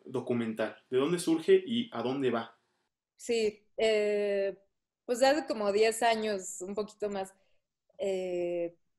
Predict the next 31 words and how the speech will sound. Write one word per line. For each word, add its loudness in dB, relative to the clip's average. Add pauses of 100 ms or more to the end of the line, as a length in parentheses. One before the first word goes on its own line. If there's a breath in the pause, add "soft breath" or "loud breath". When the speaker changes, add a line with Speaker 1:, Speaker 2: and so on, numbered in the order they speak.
(120)
Speaker 2:
empecé 2
a 10
ver 6
gente 4 (360)
con 0
santas 2
muertes. -2 (180)
O -2
sea, 10
había 10
visto 4
al, 2
a 0
gente -4
con -2
una 0
virgen 2
o -8
con -4
un -8
San -4
Judas, 0 (520)
pero 6
nunca 4
había 8
visto 0
lo 2
de 0
la 2
Santa 0
Muerte. -4